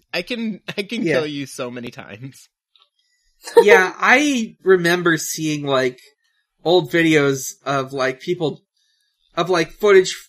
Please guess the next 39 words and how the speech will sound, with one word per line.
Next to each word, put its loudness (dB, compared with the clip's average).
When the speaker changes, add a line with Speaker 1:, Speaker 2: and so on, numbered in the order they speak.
Speaker 2:
gameplay 2
from, -6
like, -8
Sonic -10
two -2
of, -8
like, -8
showing -2
how 0
Tails -4
can, -2
like, -6
die 0
over -2
and -8
over -6
and -12
just -8
respawn. -8
Speaker 1:
<laughs> -20
Speaker 2:
Uh, -6
Speaker 1:
Look 0
how -4
much -6
I -4
can -14
kill -14
you -14
without -14
you -12
actually -16
staying -16
dead. -18
Speaker 2:
Mm-hmm. -16
We've -18
got -2
some -6
new -2
animals. -4